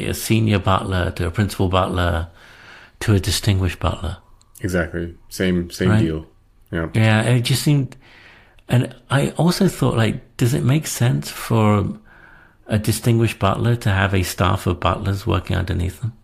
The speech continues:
Speaker 2: Yes.
Speaker 1: So they can
Speaker 2: And
Speaker 1: learn
Speaker 2: I,
Speaker 1: their
Speaker 2: I should have
Speaker 1: craft.
Speaker 2: made that more clear, because that was core to the idea that it is butlers all the way down. So
Speaker 1: Yeah.
Speaker 2: if you're at the technical fellow, uh,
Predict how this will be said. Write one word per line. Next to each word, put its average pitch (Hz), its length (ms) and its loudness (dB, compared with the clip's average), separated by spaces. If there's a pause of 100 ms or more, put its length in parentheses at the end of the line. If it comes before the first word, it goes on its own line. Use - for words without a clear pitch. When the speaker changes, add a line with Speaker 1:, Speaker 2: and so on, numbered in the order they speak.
(1300)
Speaker 2:
Yes. 90 260 2
Speaker 1:
So 101 80 2
they 95 100 2
can 98 160 0
Speaker 2:
And 95 140 4
Speaker 1:
learn 101 100 4
Speaker 2:
I, 101 140 6
Speaker 1:
their 95 160 4
Speaker 2:
I 98 40 0
should - 200 0
have 127 80 0
Speaker 1:
craft. 113 40 0
Speaker 2:
made 113 160 4
that 104 120 2
more 95 200 2
clear, 92 380 2
because 87 500 -4
that 95 160 2
was 90 220 -2
core 110 460 0
to 107 80 2
the 98 180 2
idea 80 520 0 (280)
that 90 320 -2
it 92 100 -2
is 110 240 2
butlers 92 460 0
all 82 160 -2
the 82 60 -2
way 78 180 -4
down. 80 360 -8 (1200)
So - 180 -2
Speaker 1:
Yeah. 107 160 4
Speaker 2:
if 104 180 -2
you're 123 300 4
at 98 140 -2
the 101 80 0
technical 95 500 -2
fellow, 85 400 0
uh, 92 320 -4